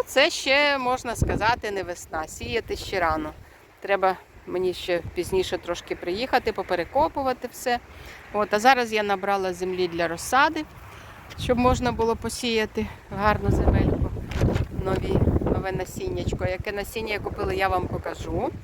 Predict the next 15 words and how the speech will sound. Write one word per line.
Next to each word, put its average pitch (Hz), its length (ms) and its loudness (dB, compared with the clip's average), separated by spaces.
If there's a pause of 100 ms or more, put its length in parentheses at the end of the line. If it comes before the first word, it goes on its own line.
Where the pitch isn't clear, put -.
(600)
От, 220 280 2 (160)
і 202 80 2
які 196 240 2
стаканчики 226 680 0
я 269 100 2
купила. 262 540 -2 (1160)
Ну 277 240 2
що, 415 480 4
починається 311 760 2
новий 302 280 2
сезон. 311 460 0
З - 80 -14
початком 262 580 -2
всіх 226 320 -4
вітаю, 247 580 2